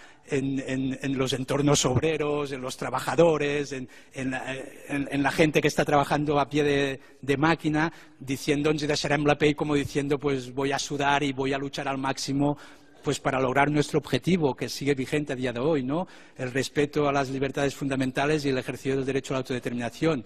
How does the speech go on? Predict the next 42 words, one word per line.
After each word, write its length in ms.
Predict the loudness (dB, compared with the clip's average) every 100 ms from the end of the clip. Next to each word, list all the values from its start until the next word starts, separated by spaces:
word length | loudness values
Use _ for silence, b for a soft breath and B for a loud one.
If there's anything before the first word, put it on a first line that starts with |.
| B B B -12
Y, 80 | -6
por 140 | -4
lo 100 | 0
tanto, 420 | 0 0 2 2
la 120 | 2
expresión 500 | -2 -4 -4 -2 -2
de 180 | 0 0
"dejarnos 600 | -2 -2 -2 -2 -2 -2
la 180 | -2 -2
piel" 360 | 0 2 2 -2 B B B B -12 -4
y 260 | 0 0
"nos 220 | 0 -4 -4
la 80 |
estamos 320 | -4 -2 -2 -2
dejando, 720 | -2 -2 0 0 0 -2 -4
dejando 400 | -4 -2 0 0
junto 340 | 0 -2 -2 -2
con 160 | -2
vosotros", 640 | -2 -2 -2 0 2 0 B B B B _
pues 280 | 0 2 4
es 140 | 4
el 120 | 4 4
mismo 460 | 2 0 0 -2
eslogan 460 | 0 -2 0 0 0
que 100 | -2
utilizaba 500 | -2 -2 -2 0 0
yo 300 | 0 0 0
en 160 | 0
la 240 | 0 0 -2
presentación 640 | -8 -8 -6 -4 -4 -2
de 60 | -2
mi 100 | -2
candidatura 400 | -2 -2 -2 -2
al 80 | 0
año 140 | 0
dos 160 | -2 -4
mil 180 | -6
quince, 340 | -2 -2 -2 -6
¿no? 140 | -4
Dejarnos 440 | -4 -4 -6 -4 -2
la 120 | -2
piel 320 | 2 2